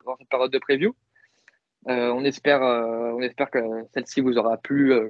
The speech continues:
comme, euh, toutes les précédentes et comme toutes les suivantes. Et je vous, je vous passe, euh, la bonne journée si vous êtes en journée, la bonne soirée si vous êtes en soirée, le bon appétit si vous mangez. Et je vous embrasse. Ryan, le mot de la fin ?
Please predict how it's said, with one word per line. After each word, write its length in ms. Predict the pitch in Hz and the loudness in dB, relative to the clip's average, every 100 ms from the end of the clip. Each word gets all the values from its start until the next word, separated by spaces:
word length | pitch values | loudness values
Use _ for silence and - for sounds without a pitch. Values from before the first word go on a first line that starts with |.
| - | 0
comme, 180 | 123 120 | 0 0
euh, 140 | 110 | -2
toutes 200 | 110 123 | -6 0
les 80 | 127 | 0
précédentes 460 | - - 139 139 | 0 -2 2 2
et 40 | 110 | 2
comme 140 | 123 | -2
toutes 140 | 120 - | -2 -8
les 80 | |
suivantes. 440 | 113 120 160 - - _ _ _ _ _ _ _ _ _ 147 | -6 -2 -2 -2 -10 _ _ _ _ _ _ _ _ _ 2
Et 540 | 147 135 131 127 123 | 4 6 4 4 2
je 100 | 123 | 0
vous, 160 | 139 147 - | -4 -6 -8
je 140 | 123 123 | -14 -2
vous 120 | 156 | 4
passe, 280 | 165 160 160 | 6 8 8
euh, 400 | 139 135 135 127 | 6 6 2 0
la 120 | 147 | -2
bonne 200 | 147 151 | -2 -4
journée 480 | 143 151 156 151 147 _ | -4 -2 0 -2 -6 _
si 80 | - | -12
vous 60 | |
êtes 80 | 123 | -8
en 80 | 131 | -6
journée, 340 | 131 139 170 | -4 -2 -2
la 120 | 170 | -4
bonne 160 | 139 139 | -6 -8
soirée 400 | - 139 147 143 | -6 -4 -2 -4
si 80 | _ 131 | _ -12
vous 60 | |
êtes 80 | 127 | -10
en 40 | 123 | -8
soirée, 440 | 131 131 160 185 | -6 -2 -2 -2
le 120 | - 151 | -4 -2
bon 140 | 147 | -2
appétit 400 | 143 147 - 151 | -2 -4 -6 -8
si 80 | - | -8
vous 120 | 120 117 | -12 -10
mangez. 380 | 117 117 151 - _ _ _ _ _ _ _ _ _ - - _ _ _ _ _ | -6 -2 -2 -4 _ _ _ _ _ _ _ _ _ -14 -14 _ _ _ _ _
Et 80 | 123 | -4
je 80 | 127 | 0
vous 80 | 127 | 0
embrasse. 300 | 117 113 - | 2 2 0
Ryan, 340 | 117 127 139 147 | 0 4 4 2
le 120 | 139 | -2
mot 100 | 139 | 0
de 60 | 139 | 0
la 80 | 139 | 0
fin ? 220 | 170 | 0